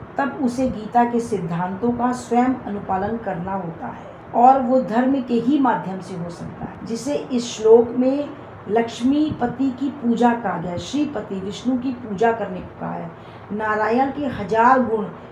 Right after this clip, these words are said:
इसको सहस्त्रनाम कहते हैं, विष्णु सहस्त्रनाम, जिसमें नारायण के हजार गुणों का, नामों का वर्णन है, का चिंतन करना, उनके समक्ष आत्मसमर्पण करना और उसमें ही रम जाना,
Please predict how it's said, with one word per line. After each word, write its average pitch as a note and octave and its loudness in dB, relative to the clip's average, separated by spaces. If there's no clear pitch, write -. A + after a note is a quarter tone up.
इसको A#3+ 0
सहस्त्रनाम G3+ -2
कहते G#3 -4
हैं, G3 -4
विष्णु A#3+ 0
सहस्त्रनाम, G3+ -4
जिसमें G#3+ -2
नारायण G3+ -2
के A#3+ 2
हजार G3 -2
गुणों F3+ -6
का, F#3+ -8
नामों F#3 -6
का G3 -6
वर्णन F#3 -4
है, E3 -6
का G3+ -2
चिंतन A#3 -2
करना, A#3+ 0
उनके G3 -4
समक्ष G3 -6
आत्मसमर्पण G3+ -4
करना A#3 -2
और A#3+ 4
उसमें C4+ 0
ही D#4 4
रम D4 6
जाना, G3 2